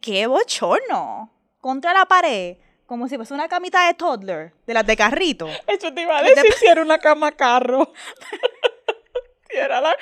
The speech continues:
Speaker 2: la cama carro que no tenía, no parecía un Hot Wheels. ¿No te fijaste si era que,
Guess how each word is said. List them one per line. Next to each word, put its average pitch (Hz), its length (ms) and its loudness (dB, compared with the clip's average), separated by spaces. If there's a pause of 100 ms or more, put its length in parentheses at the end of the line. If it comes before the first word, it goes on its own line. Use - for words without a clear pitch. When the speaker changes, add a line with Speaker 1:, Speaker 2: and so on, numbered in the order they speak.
(200)
Speaker 2:
la 330 200 2
cama 349 220 4 (120)
carro 392 240 0
que 320 140 -2 (160)
no 302 200 0
tenía, 381 340 0
no 285 100 -6
parecía 403 320 2
un 466 60 -12
Hot 480 360 0
Wheels. 220 360 -4 (460)
¿No 285 140 -2
te 359 80 -2
fijaste 494 680 2
si 311 120 -2
era 302 200 2
que, 359 240 -6